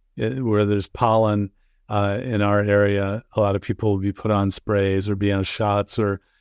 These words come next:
or there might be some other inflammatory process going on,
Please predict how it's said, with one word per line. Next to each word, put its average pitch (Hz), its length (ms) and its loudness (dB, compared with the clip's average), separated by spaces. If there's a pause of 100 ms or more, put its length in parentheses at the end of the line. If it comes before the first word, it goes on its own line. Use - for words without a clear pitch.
(140)
or 107 160 4
there 120 160 -2
might 113 260 0
be 113 100 -6
some 110 200 0
other 101 380 0 (300)
inflammatory 107 760 0
process 107 560 -2
going 101 280 -2
on, 101 360 0